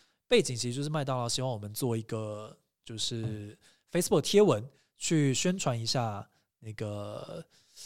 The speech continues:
就是麦克鸡块他们的这个优惠的档期。好，所以其实是一个蛮单纯的题目，就做一篇贴文去宣传说，哎，麦克鸡块在这个时间点，大家请注意哦，我们有做很好的优惠哦，等等的。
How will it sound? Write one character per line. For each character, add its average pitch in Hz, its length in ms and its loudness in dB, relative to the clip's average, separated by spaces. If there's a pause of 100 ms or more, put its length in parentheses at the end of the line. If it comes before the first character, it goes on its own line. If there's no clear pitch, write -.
(280)
就 117 140 -8
是 117 200 -4
麦 147 180 0
克 147 160 0
鸡 - 180 -2
块 147 180 0
他 123 120 -2
们 117 100 -6
的 113 160 -4
这 110 140 -8
个 113 240 -4
优 160 180 0
惠 175 140 0
的 113 100 -4
档 98 240 -8
期。 - 400 -4 (340)
好， 117 80 -14
所 165 140 -2
以 170 60 2
其 147 160 0
实 156 120 0
是 143 140 -2
一 160 60 0
个 151 40 -6
蛮 139 220 -4
单 202 160 0
纯 123 160 -6
的 113 80 -8
题 107 220 -8
目， 117 160 -10
就 120 100 -6
做 151 160 0
一 147 60 2
篇 151 120 -2
贴 160 160 2
文 117 280 2
去 - 120 -8
宣 123 220 -6
传 113 160 -8
说， 113 240 -6
哎， 127 100 -6
麦 131 120 -4
克 123 100 -2
鸡 117 100 -4
块 123 240 0 (300)
在 143 140 -4
这 139 100 -2
个 139 60 0
时 - 80 0
间 131 200 -2
点， 123 180 -2 (360)
大 135 80 -6
家 127 140 0
请 120 200 -4
注 175 200 4
意 170 100 6
哦， 151 100 10
我 143 160 0
们 117 120 -4
有 120 80 -4
做 143 120 -2
很 127 120 -6
好 127 120 -2
的 110 80 -6
优 127 140 0
惠 143 160 2
哦， 117 240 2
等 107 160 -10
等 113 180 -4
的。 123 160 -14